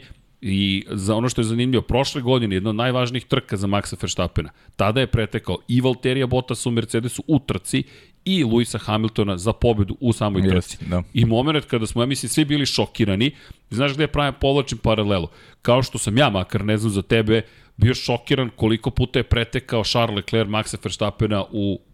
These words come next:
Speaker 1: Austriji. I sad vraćamo se jednu sezonu nazad, gde je zapravo na stazi baš odneo veliku pobedu, bilo je to Francusko. Na stazi na kojoj ti Mercedes deluje kao da će da izdominira,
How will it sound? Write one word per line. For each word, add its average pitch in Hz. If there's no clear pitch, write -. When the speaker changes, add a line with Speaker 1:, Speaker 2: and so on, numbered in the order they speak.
Speaker 1:
Austriji. 82
I 95
sad 120
vraćamo 123
se 110
jednu 117
sezonu 120
nazad, 104
gde 107
je 135
zapravo 117
na 101
stazi 156
baš 151
odneo 156
veliku 131
pobedu, 95
bilo 101
je 110
to 113
Francusko. 90
Na 95
stazi 170
na 156
kojoj 147
ti 117
Mercedes 117
deluje 131
kao 120
da 113
će 101
da 98
izdominira, 90